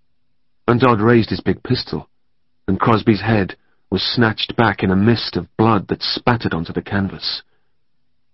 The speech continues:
"Pity your English," Dodd said. "I'd much rather shoot a Scotsman." Major Dodd hurried back onto the parade ground,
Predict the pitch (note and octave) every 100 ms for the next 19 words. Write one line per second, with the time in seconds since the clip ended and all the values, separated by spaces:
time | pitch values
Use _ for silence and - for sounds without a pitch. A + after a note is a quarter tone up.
0 | _ _ - F3 G3 F#3 E3 E3+ D#3 D3
1 | - _ - F#2+ F2 - F2 E2+ _ _
2 | _ _ _ _ _ A2 A#2+ C#3 D3+ D#3+
3 | B2 - D#3 A2 - B2 A#2 - C2+ -
4 | _ _ _ _ _ _ _ _ _ _
5 | _ _ _ _ C3 C#3+ F3 D#3+ B2 C#3+
6 | C#3 A#2 C3+ B2 A2 G2 G2+ G#2+ B2 A#2
7 | G2+ F2 D#2+ D2